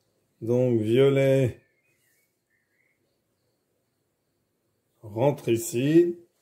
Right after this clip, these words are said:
Alors, vert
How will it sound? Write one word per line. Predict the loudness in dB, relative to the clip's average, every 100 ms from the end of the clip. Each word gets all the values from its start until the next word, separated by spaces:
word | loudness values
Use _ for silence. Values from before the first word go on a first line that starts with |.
| _ _ _ _ _ _ _ _ _ _ _ _ _ _ _ _ _ _ _ _ -20 -12
Alors, | -6 -2 -2 -4
vert | -4 0 2 2 2 0 -6